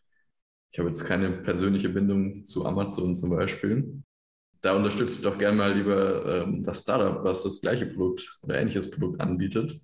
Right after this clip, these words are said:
Ich dann auch weiß, hey, das ist irgendwie eine, eine coole Truppe, die bringen was voran, vielleicht kommt da in Zukunft noch ein cooles Produkt raus. Und deswegen unglaublich wichtiger Fakt.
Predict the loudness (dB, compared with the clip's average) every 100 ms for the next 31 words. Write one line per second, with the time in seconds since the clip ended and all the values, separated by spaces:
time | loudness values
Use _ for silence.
0 | _ _ _ _ -4 -2 0 0 0 0
1 | 2 0 -2 -4 -4 -2 0 2 0 -2
2 | -6 -14 -12 -4 -2 0 0 2 2 2
3 | -2 -8 -12 -20 _ -4 0 2 4 4
4 | 2 2 2 2 2 0 -4 -4 -4 -2
5 | -2 0 -2 -2 -2 -2 -2 -4 -12 -10
6 | -6 -4 -2 -4 -6 -6 -4 -4 -2 -4
7 | -2 -2 0 0 -4 -14 _ _ _ _
8 | _ _ _ _ _ _ _ _ 0 2
9 | 0 -2 -6 -10 -8 -4 0 2 4 2
10 | 2 -4 -2 2 2 0 -2 -4 -2 -2
11 | 0 -2 -4 -8